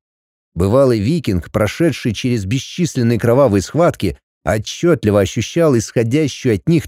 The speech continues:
ту же волну опасности, уверенности хищников. Уж то-что, а чуйка в битвах насмерть вырабатывается очень быстро. Эрик не сомневался в парнях, был уверен, что они не бросили город,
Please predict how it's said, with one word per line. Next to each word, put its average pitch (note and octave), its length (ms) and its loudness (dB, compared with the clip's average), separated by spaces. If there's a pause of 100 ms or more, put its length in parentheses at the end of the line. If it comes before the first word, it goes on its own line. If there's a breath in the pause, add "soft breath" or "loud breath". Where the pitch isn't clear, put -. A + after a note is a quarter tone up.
(160)
ту F3+ 180 2
же A2 200 0
волну A2+ 380 4
опасности, G#2 760 0 (120)
уверенности B2 680 0
хищников. D#2+ 800 -4 (640)
Уж - 380 0
то-что, D#3 600 0 (240)
а G2+ 180 0
чуйка A2 540 0
в E2+ 100 -2
битвах G#2 420 0
насмерть D#3 560 2
вырабатывается B2+ 960 2
очень A#2 520 0
быстро. E2 600 -2 (680)
Эрик B2+ 360 0
не A#2 80 2
сомневался A#2+ 600 2
в - 60 -10
парнях, G2 500 0 (100)
был A#2 240 2
уверен, A#2 500 0 (260)
что - 200 -2
они A#2 160 2
не A#2+ 140 2
бросили B2 460 2
город, B2+ 400 2